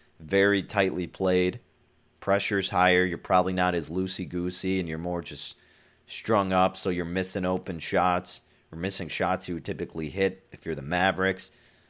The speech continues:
Warriors, maybe you're not going as balls to the wall as you typically would. That's what we talked about with the Lightning and Panthers. That total stayed under. So, yeah, maybe that's where you go with the total. But a lean to the Warriors,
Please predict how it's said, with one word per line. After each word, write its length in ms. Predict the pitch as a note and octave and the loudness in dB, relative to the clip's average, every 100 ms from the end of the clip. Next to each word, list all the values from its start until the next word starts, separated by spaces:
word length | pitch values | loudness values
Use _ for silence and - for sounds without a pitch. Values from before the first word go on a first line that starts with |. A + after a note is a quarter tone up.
| _ _ F2 | _ _ -4
Warriors, 680 | F#2+ G#2 G2 G2+ G2 - | 0 2 2 0 0 -2
maybe 300 | F2 F#2 F#2 | -2 -2 0
you're 100 | F2+ | -2
not 300 | F2 E2+ - | -2 -4 -4
going 260 | F2+ F2+ F2 | -4 -2 -4
as 160 | D#2 | -6
balls 400 | D2 - F#2 F#2 - | -4 2 2 2 -2
to 100 | F2 | -4
the 60 | |
wall 280 | E2 F2 F2+ | 0 2 2
as 120 | E2+ | -2
you 80 | D#2 | -6
typically 460 | - G2 F#2+ F#2 F2+ | -6 -6 -6 -4 -2
would. 240 | F#2+ F#2+ | 0 0
That's 240 | B2+ - | -2 -2
what 80 | - | -6
we 80 | D#3+ | -6
talked 280 | - A#2+ - | -2 -2 0
about 120 | A2+ | 0
with 100 | - | 0
the 60 | F2+ | -2
Lightning 380 | F2 D2 D#2+ | -2 -4 -6
and 100 | D2 | -10
Panthers. 460 | - D#2+ - G#2+ G#2+ | -8 -8 -6 -6 -4
That 200 | F#2 - | -4 -2
total 240 | A2 D#2+ | -4 -6
stayed 320 | C2+ - C2+ C#2+ | -6 -8 -8 -6
under. 380 | C#2 D#2 A2+ _ _ _ _ _ _ _ _ _ _ _ _ _ _ _ _ | -6 -6 -8 _ _ _ _ _ _ _ _ _ _ _ _ _ _ _ _
So, 220 | - C3+ | -2 2
yeah, 300 | D#3+ D#3 F2+ - _ _ _ _ G#2 | 4 4 4 -2 _ _ _ _ -4
maybe 240 | A#2 A#2 | 0 4
that's 260 | A2+ A2 - | 4 4 2
where 100 | G2+ | -2
you 120 | F2+ | 0
go 160 | F#2 E2+ | 0 0
with 100 | E2 | -4
the 80 | |
total. 380 | C#2+ - B1+ - _ _ _ _ _ _ _ - | -10 -10 -10 -14 _ _ _ _ _ _ _ -6
But 100 | F#2+ | -2
a 40 | |
lean 280 | G#2 D#3 E3 | 2 0 0
to 120 | E3 | -2
the 80 | D3+ | 0
Warriors, 840 | C3+ B2+ B2 A#2+ A#2+ A#2+ - - | 4 6 6 6 6 2 -2 -6